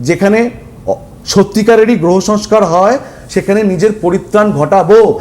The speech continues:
কেবলমাত্র তাদের জন্য। এটা কিন্তু সবার জন্য নয়। যারা গ্রহ সংস্কারে আগ্রহী, যারা জীবনে ভালোভাবে বেঁচে থাকার জন্য আগ্রহী, তাদের জন্য বলছি, ঠিক আছে?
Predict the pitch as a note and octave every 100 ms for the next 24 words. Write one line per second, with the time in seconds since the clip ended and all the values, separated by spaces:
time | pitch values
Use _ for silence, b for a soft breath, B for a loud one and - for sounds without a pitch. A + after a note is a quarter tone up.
0 | B - F3 G#3 G#3 G#3 G#3+ G#3+ D#3+ E3
1 | G3 G3+ G#3 D#3+ F#2+ - B B B B
2 | B - - - - - D3+ G3 G3+ G3+
3 | G#3 D#3 F3 F#3 G3+ G#3+ F3+ F#3 D3+ C3+
4 | E3+ C#3+ C#3 F3+ F3+ G3 F#3+ G#3 G3+ D3
5 | D#3 F#3+ G#3 B3+ B B B2+ E3+ E3 A#2+
6 | E3+ G3+ G#3+ C#3+ C3+ F3 F#3 G#3 D3 C#3+
7 | F#3 F3+ G#3+ G#3+ A3+ A#3+ A#3 G3 D3 B2
8 | F#2+ B B C#3+ E3+ A3+ A#3 A#3+ G#3+ C#3
9 | G#2 - D2 - - - - F#3+ B3+ C4+